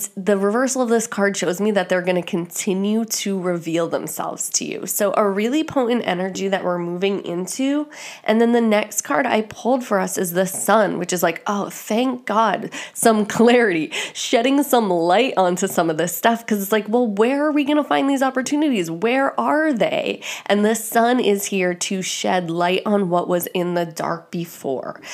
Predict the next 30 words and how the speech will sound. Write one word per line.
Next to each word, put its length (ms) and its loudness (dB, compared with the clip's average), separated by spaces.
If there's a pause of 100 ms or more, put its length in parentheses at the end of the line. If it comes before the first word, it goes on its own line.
(120)
So 360 2
coming 460 2
through 200 0
with 120 0
this 220 0
energy 320 0
is 140 -6
gonna 180 -2
be 300 -4
mental 360 0
clarity, 720 -2 (800)
right? 240 0
So 260 0
out 180 2
of 120 -2
the 80 2
confusion, 840 -4
taking 400 -2
the 60 2
blindfold 760 0
off, 260 -2
finally 460 0
seeing 600 -2
where 340 2
we 160 0
were 140 0
in 200 2
the 100 2
dark. 420 -4 (1200)
However, 1160 -2